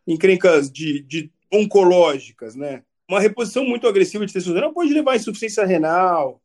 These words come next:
pode, pode, pô, os fenômenos tromboembólicos todos, A V C, infarto, ou mesmo a-, até uma coisa que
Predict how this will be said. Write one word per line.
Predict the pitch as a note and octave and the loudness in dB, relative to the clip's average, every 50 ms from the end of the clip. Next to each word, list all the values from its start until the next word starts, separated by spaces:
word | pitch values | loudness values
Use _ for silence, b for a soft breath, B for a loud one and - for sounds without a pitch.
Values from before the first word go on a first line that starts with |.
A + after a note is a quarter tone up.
| _ _ _ | _ _ _
pode, | - E3+ F3 F3 E3+ D#3 F#3 F#3+ F#3 F3+ E3+ D#3+ D3 C#3+ C#3+ - _ _ | 2 2 2 2 2 -2 -6 -6 -4 -2 -2 -2 -2 -2 -4 -10 _ _
pode, | - F3 F3 E3+ E3 E3 E3+ E3+ E3 D#3 D3 C3+ C3 - _ | -2 0 0 0 -2 -6 -8 -4 -2 -2 -2 -2 -4 -12 _
pô, | A3 B3 A#3 E3 C#3 B2+ B2 B2 - C3 C#3+ _ _ - | -8 -4 -2 -2 -2 -4 -6 -10 -16 -20 -20 _ _ -18
os | - - | -6 0
fenômenos | G#3 G3 F#3+ G#3 G#3+ G3+ F3+ - | 2 4 4 4 2 2 0 0
tromboembólicos | - - G3 G3+ G3 F#3+ F3 D#3+ D#3 F3+ F#3+ F#3 F3 - D#3+ D3 - | 0 2 2 4 4 4 2 2 4 2 2 2 2 -4 -8 -16 -10
todos, | - D#3 D3+ E3 F#3 G3 F3 D3+ C#3 C#3 D#3 | -6 -2 -2 0 2 2 0 0 -2 -4 -8
A | D#3 | -6
V | D3+ D3+ D3+ | -6 -6 -8
C, | D3+ - - - D3+ D#3+ F3 F#3 F#3+ F#3 F3 D#3 C#3+ C3 B2+ B2+ | -8 -8 -6 -4 -2 0 2 2 2 2 2 0 0 0 -2 -6
infarto, | C#3 C#3+ - _ - D#3 D#3 F3 F#3 F#3+ F3+ D#3+ D3+ - - D3 C3 A#2+ A2 - _ _ - | -8 -10 -14 _ -8 -6 -4 -2 -2 -2 -2 -4 -6 -6 -8 -8 -8 -8 -8 -10 _ _ -8
ou | C4+ E4+ E4 | -4 -2 0
mesmo | C4 C#4 E4+ E4 E4+ E4+ C#4+ | 2 2 2 2 2 2 2
a-, | G3 E3 - | 2 0 0
até | D#3 D#3 - - B3 | -4 -8 -4 -4 -4
uma | D4 D#4 C4+ F#3 | -2 -4 -4 -4
coisa | - A3+ A#3+ A3 | -2 -2 -2 -4
que | G3 - G#3 E3+ D3 C3+ A#2 - | -6 -4 -2 -2 -2 -2 -4 -8